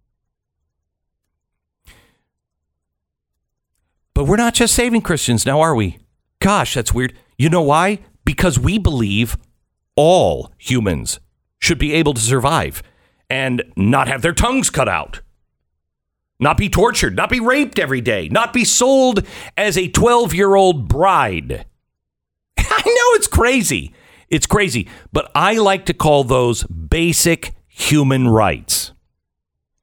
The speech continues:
Texas is on the right side of history here. And for half of the country who are willfully blind to the horrors of abortion, and you are,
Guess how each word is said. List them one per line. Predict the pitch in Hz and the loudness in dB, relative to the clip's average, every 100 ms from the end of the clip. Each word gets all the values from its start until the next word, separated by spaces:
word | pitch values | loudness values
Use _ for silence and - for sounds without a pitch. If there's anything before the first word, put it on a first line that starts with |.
| _ _ _ _ _ _ - | _ _ _ _ _ _ -2
Texas | 202 226 262 240 | -2 0 0 0
is | 240 180 | 2 2
on | 190 | 2
the | |
right | 170 180 170 | 2 0 0
side | - 170 | -2 0
of | 139 | 0
history | 131 139 120 90 | 0 0 -2 -2
here. | 80 62 - _ _ _ _ _ _ _ _ _ _ _ _ _ _ | -2 -4 -8 _ _ _ _ _ _ _ _ _ _ _ _ _ _
And | - 170 | -4 -2
for | - | 0
half | 170 - - 277 - | 0 -2 -2 0 0
of | 214 | -2
the | 160 | -2
country | - 220 233 - 65 - _ _ _ _ _ | 0 0 0 -6 -6 -10 _ _ _ _ _
who | - 180 | 2 4
are | 156 | 4
willfully | 127 175 233 - 202 202 165 98 - _ - | 4 2 2 2 2 2 0 -6 -14 _ -6
blind | 82 147 175 202 208 135 98 73 73 | -4 0 2 2 2 0 0 -2 -2
to | 147 | 0
the | 120 | 0
horrors | - - 185 214 156 98 80 - | -2 0 2 4 4 2 -2 -4
of | - 131 | -2 -2
abortion, | 131 170 147 101 - | 0 -2 -2 -4 -8
and | - 226 202 | -4 -2 2
you | 247 | 4
are, | 247 165 67 | 4 2 -4